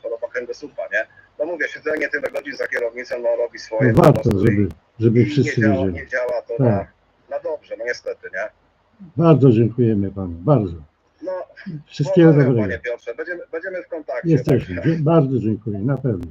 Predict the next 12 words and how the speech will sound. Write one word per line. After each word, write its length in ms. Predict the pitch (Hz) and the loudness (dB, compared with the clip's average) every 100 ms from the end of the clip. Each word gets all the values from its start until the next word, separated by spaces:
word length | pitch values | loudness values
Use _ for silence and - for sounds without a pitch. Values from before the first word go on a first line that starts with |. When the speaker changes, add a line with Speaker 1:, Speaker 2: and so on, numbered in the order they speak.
| - | -10
Speaker 1:
Dziękuję, 580 | 143 151 160 160 160 160 - _ | -10 -8 -8 -6 -6 -6 -10 _
do 60 | - - | -10 -6
Speaker 2:
Wszystkiego. 340 | 147 139 127 110 | -6 -2 0 0
Speaker 1:
widzenia, 180 | 95 - | -4 -8
do 60 | 127 | -8
usłyszenia. 460 | 123 135 135 123 123 147 147 - | -8 -8 -10 -8 -8 -10 -14 -8
Speaker 2:
Do 60 | 123 | -8
usłyszenia. 460 | - - 104 90 80 _ _ _ _ _ _ _ _ _ _ _ _ _ _ _ _ _ _ _ _ _ _ _ _ _ _ _ _ _ _ _ _ - - | -8 -10 -8 -8 -12 _ _ _ _ _ _ _ _ _ _ _ _ _ _ _ _ _ _ _ _ _ _ _ _ _ _ _ _ _ _ _ _ -10 2
Także 280 | 165 143 | 6 6
proszę 300 | 160 160 160 | 6 4 2
państwa, 440 | 165 170 160 - 143 | 2 2 2 4 4
no, 180 | 143 | 4